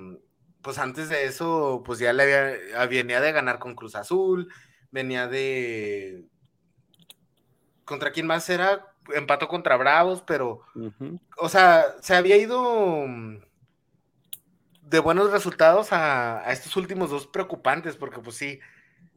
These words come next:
Speaker 1: perder contra Santos y contra San Luis ya es como que algo preocupante, ma-, más porque, pues, si bien, este, pueden perder, pero contra los equipos contra que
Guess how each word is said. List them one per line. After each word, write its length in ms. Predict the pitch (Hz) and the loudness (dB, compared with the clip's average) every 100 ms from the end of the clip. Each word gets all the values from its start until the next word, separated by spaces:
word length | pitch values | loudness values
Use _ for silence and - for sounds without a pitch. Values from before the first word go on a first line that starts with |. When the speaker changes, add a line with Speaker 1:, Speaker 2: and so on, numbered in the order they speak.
| _ _ _ _ _ | _ _ _ _ _
Speaker 1:
perder 300 | 139 139 135 | -2 0 -2
contra 320 | 165 165 151 | -4 0 0
Santos 720 | 135 - 143 143 139 180 180 - | 0 0 0 0 -2 -4 -4 -10
y 120 | 147 | -14
contra 400 | 139 139 131 127 | -8 -8 -6 -10
San 260 | 123 120 120 | -10 -12 -10
Luis 480 | 131 151 - 151 123 | -12 -12 -14 -10 0
ya 180 | 143 | 2
es 160 | 143 143 | 2 -4
como 300 | 160 160 156 | -10 -8 -6
que 80 | 135 | -2
algo 960 | 120 127 147 151 147 131 123 110 98 95 - _ _ _ _ _ _ _ | -2 -4 -6 -4 -2 -4 -8 -10 -14 -20 -20 _ _ _ _ _ _ _
preocupante, 720 | 139 131 131 131 131 135 196 208 | -8 -8 -4 -2 0 -2 -6 -6
ma-, 300 | 143 139 117 | -8 -8 -6
más 280 | 135 139 | -6 -6
porque, 360 | - 139 - 117 | -8 -12 -8 -10
pues, 320 | 123 117 - _ | -10 -16 -18 _
si 220 | - 135 | -12 -8
bien, 260 | 131 135 156 | -4 -4 -6
este, 440 | 156 - 139 120 | -10 -8 -6 -6
pueden 340 | 117 135 143 156 | -6 -4 -2 -4
perder, 420 | 131 123 135 - | -4 -2 -4 -4
pero 400 | 160 139 123 110 | -6 -4 -6 -8
contra 300 | 127 117 117 | -10 -6 -8
los 120 | 110 | -8
equipos 380 | 113 123 - - | -12 -12 -12 -12
contra 280 | 131 110 - | -14 -16 -16
que 180 | 110 | -18